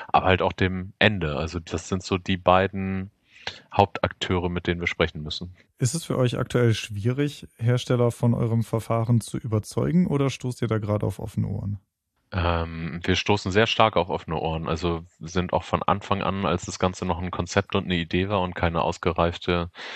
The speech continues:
Speaker 1: ähm, ja, kein ausgereiftes Konzept mit einer fertigen Technologie, wenn du so möchtest, sind wir schon viel angesprochen worden von Modemarken, Textilunternehmen.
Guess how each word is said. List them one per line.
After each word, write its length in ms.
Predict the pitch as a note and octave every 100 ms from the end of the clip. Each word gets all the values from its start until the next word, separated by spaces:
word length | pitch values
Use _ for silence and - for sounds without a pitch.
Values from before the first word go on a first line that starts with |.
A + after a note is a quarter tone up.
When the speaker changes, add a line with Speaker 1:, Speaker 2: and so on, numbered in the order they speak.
| - - - -
Speaker 1:
ähm, 640 | F2+ E2+ E2+ E2 E2 E2 - _ - - - - _ -
ja, 180 | - E2+ E2+
kein 240 | E2+ F2+ E2+
ausgereiftes 580 | F2+ - F2+ F2+ F#2 -
Konzept 440 | F2+ - G2 -
mit 140 | F#2
einer 120 | F2 E2+
fertigen 840 | - - F2+ - F2 F2 F2 F#2+ - -
Technologie, 600 | G2+ - G2 F#2 G2 G2+
wenn 120 | G#2
du 80 | G#2
so 140 | G2+
möchtest, 420 | G#2 G#2+ - G#2
sind 140 | - F#2
wir 80 | F#2
schon 180 | F#2+
viel 220 | F2 - F2
angesprochen 560 | E2 E2+ - E2 E2
worden 340 | E2 D#2+ D#2+ E2
von 520 | - F2 F2 F2 E2+ _ - - - -
Modemarken, 640 | F#2 F#2 F2+ E2+ E2 - F2
Textilunternehmen. 1400 | F2+ F2 - F2+ D2+ E2 E2+ E2 E2 D#2+ E2 E2 E2